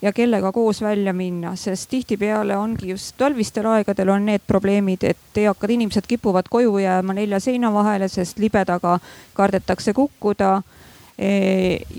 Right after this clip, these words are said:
tihtipeale ei soovita võtta abivahendeid, rulaatoreid endale toeks.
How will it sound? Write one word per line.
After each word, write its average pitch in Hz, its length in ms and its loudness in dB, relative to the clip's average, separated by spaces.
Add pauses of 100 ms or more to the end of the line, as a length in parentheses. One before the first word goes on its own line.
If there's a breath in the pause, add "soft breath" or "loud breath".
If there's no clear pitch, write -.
(140)
tihtipeale 208 680 2
ei 233 400 2
soovita 202 640 0
võtta 196 380 0 (500)
abivahendeid, 185 800 0
rulaatoreid 190 800 0 (520 loud breath)
endale 180 440 -2
toeks. 262 540 -2